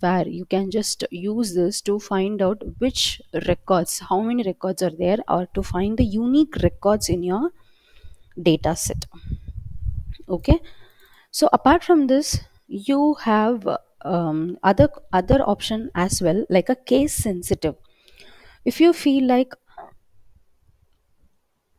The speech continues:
it has to be case sensitive, for example, if it is in capital letter,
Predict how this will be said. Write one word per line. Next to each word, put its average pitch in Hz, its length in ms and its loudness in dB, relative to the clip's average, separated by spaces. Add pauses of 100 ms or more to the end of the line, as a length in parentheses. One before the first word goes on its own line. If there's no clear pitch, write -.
(1500)
it 247 160 4
has 240 260 2
to 247 100 -4
be 269 140 2
case 196 260 2
sensitive, 165 420 -2
for 190 140 0
example, 190 600 -2
if 190 140 -4
it 185 120 -2
is 202 120 -4
in 220 220 -6 (300)
capital 240 320 4
letter, 196 320 -2